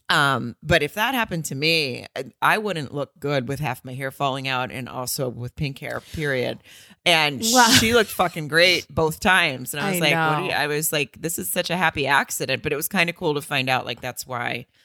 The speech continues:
Speaker 1: she had her, like, sort of signature haircut. Was it was
Speaker 2: I know.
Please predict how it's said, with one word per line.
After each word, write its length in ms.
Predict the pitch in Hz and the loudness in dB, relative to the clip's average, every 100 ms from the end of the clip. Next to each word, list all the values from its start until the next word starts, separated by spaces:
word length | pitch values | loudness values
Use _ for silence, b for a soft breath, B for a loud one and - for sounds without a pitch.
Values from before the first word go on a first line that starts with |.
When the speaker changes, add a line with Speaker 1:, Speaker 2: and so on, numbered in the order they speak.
| _ - | _ -8
Speaker 1:
she 300 | - 156 156 | -4 -2 0
had 220 | 135 139 | 0 0
her, 140 | 135 | -4
like, 220 | 120 120 | -8 -8
sort 240 | - 139 117 | -8 -8 -8
of 60 | |
signature 480 | - 131 117 117 117 | -8 -8 -8 -10 -10
haircut. 440 | 139 135 - 143 - _ _ _ - | -12 -12 -14 -14 -16 _ _ _ -12
Was 180 | 110 | -12
it 100 | 98 | -8
was 80 | 123 | -2
Speaker 2:
I 160 | 208 202 | 0 2
know. 500 | 202 196 175 156 | 4 4 4 2